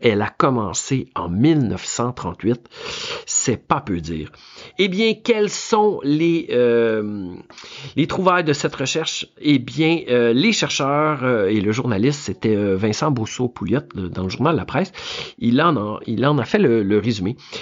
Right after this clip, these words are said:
Eh bien, je vous donne les principales conclusions des, des chercheurs. Et je mettrai peut-être en lien, euh, dans le balado, euh, le lien de la vidéo,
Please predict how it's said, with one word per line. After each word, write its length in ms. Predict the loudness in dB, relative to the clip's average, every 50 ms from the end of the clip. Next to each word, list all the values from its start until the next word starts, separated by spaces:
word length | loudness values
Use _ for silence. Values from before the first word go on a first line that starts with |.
| -6 0
Eh 140 | 2 2
bien, 200 | 2 4 2 2
je 140 | 2 4 4
vous 380 | 4 4 4 2 0 -2 -2 0
donne 220 | 2 2 2 2
les 100 | 0 0
principales 520 | 0 0 -2 -2 -4 -2 -2 0 0 0 0
conclusions 420 | 0 -2 -2 -2 -4 -2 0 0
des, 240 | 2 2 2 0 0
des 120 | 0 0
chercheurs. 480 | 0 0 -2 -2 0 0 2 0 0 -2 -8 _ _ _ _ _ _ _ _ _ _ _ _ _ _ _ _ -6 0
Et 120 | 0 2
je 160 | 2 2 2 2
mettrai 320 | 2 2 0 2 0 -2
peut-être 320 | -2 0 -2 -2 -2 0
en 100 | 2 2
lien, 400 | 2 2 0 2 2 4 4 4 2 0 0
euh, 240 | 2 2 4 4 2
dans 320 | 2 2 2 2 2 0 0 0
le 220 | 2 2 2 2
balado, 540 | 0 -2 -2 -2 -4 -4 -2 -4 -4 -4 -6 -10 -12 -10 -10 -12 -10 -4 0
euh, 200 | 2 4 4 4
le 120 | 4 4 2
lien 280 | 2 2 2 2 4
de 160 | 4 2 2
la 160 | 0 0 -2 -4
vidéo, 500 | -4 -4 -2 2 4 4 4 2 -2